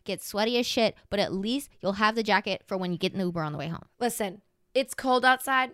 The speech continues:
Speaker 2: Dress appropriately. You don't win an award for being the coldest, you know?
Speaker 1: Yeah.
Speaker 2: Like, honestly, you, everyone's like, "Look at that dumb
Speaker 1: Honestly,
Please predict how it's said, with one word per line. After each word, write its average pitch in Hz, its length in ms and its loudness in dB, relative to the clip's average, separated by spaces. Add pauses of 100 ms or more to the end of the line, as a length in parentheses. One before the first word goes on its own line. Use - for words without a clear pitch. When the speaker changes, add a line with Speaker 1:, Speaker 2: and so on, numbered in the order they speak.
(100)
Speaker 2:
Dress 381 320 -2
appropriately. 180 760 -6
You 269 140 -2
don't 311 240 8
win 285 140 4
an 277 100 2
award 240 500 6
for 226 200 0
being 214 280 0
the 202 60 -4
coldest, 180 760 -2
you 247 140 6
know? 214 320 6
Speaker 1:
Yeah. 226 380 6
Speaker 2:
Like, 214 100 2
honestly, 330 380 6
you, 311 180 0
everyone's 302 400 4
like, 277 300 4
"Look 240 240 -2
at 254 80 2
that 233 180 8
dumb 220 80 10
Speaker 1:
Honestly, 339 320 4